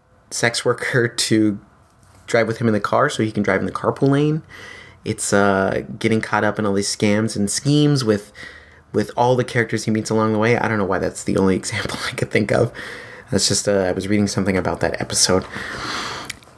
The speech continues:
It's a wild show, just an absolutely wild show that is strongly, strongly improvised and, uh, absolutely hilarious. You can find it on, uh, Max, uh, formerly H B O, rest in peace. Uh, but this show,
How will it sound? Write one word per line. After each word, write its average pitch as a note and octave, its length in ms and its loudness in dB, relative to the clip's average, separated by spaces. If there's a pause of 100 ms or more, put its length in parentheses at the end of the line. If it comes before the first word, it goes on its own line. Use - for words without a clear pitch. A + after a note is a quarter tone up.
(200)
It's C#3 120 0
a E3 60 2
wild A2+ 400 0
show, - 260 0 (260)
just - 200 -4
an C3 80 2
absolutely B2+ 500 0
wild G#2 340 0
show - 260 0
that G#2 180 2
is G2 140 2
strongly, A#2 640 2
strongly A#2+ 800 2
improvised F#2+ 800 -2
and, G2 320 2
uh, F#2+ 240 2 (1000)
absolutely A#2 520 2
hilarious. G2+ 500 0
You G#2+ 60 0
can A2+ 120 0
find G#2+ 160 2
it G#2+ 100 2
on, G2 180 2
uh, F2+ 300 -2
Max, - 540 -2 (280)
uh, F#2 140 2
formerly F#2+ 480 4
H - 180 0
B F#2 100 2
O, F2+ 80 4
rest F2+ 240 0
in F#2+ 60 0
peace. G2 280 2 (720)
Uh, A2+ 180 4
but A#2+ 140 0
this F3 140 2
show, A2+ 500 2